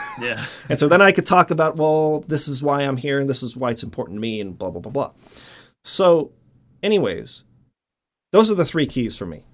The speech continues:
Speaker 2: First of all, it's gonna be awkward no matter what. It's go-, you're gonna have a lot of fear, but you gotta go out there and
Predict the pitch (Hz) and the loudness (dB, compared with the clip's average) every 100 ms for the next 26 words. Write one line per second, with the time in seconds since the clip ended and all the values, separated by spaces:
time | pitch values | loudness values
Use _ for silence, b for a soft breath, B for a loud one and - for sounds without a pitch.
0 | _ - 226 226 175 156 151 147 - 175 | _ 2 4 4 2 4 4 2 0 0
1 | 160 143 131 127 123 117 113 101 87 80 | 2 0 0 -2 -2 0 0 -2 -4 -8
2 | - 113 - 135 135 151 147 139 127 123 | -8 -8 -2 2 2 2 0 2 2 2
3 | 120 104 85 82 _ _ _ _ _ _ | 0 -8 -8 -12 _ _ _ _ _ _
4 | _ _ 120 135 127 123 _ _ _ _ | _ _ -2 2 2 0 _ _ _ _
5 | _ _ _ _ - 120 156 147 147 135 | _ _ _ _ -8 2 4 4 4 2
6 | - 123 120 - 107 | 2 0 0 -2 -10